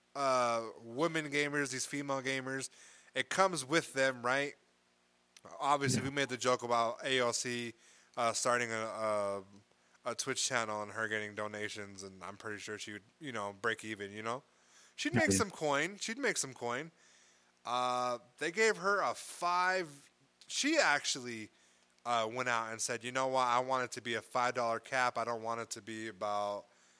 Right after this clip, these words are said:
Speaker 1: uh, people giving me all this money. A five dollar amount, um, it'll be,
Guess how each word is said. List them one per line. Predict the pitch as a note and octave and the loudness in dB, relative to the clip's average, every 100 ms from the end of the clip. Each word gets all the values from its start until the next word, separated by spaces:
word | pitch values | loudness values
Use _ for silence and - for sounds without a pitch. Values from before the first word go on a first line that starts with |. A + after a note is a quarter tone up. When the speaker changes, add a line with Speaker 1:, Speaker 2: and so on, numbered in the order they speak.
| _ _ _ _ _ _ _ | _ _ _ _ _ _ _
Speaker 1:
uh, | A#2 A2+ G#2 | -6 -4 -4
people | B2 A#2 | -6 -8
giving | A2+ A2 A2 | -4 -6 -4
me | A2 | -2
all | G#2+ G#2+ | 0 0
this | - | -4
money. | A2+ A2+ A2+ | -8 -8 -6
A | G#2 | -8
five | - C3+ C#3 | 0 2 4
dollar | C#3 C3+ B2+ | 2 2 0
amount, | B2 C3 C3+ C3 C3 - _ _ _ _ _ _ F#2+ | 0 0 0 0 -4 -12 _ _ _ _ _ _ -8
um, | G#2+ G#2+ G#2 G2+ G2 G2 G2 _ _ B2+ | -4 -2 -2 -6 -10 -18 -20 _ _ -4
it'll | C3+ | -4
be, | B2+ | -4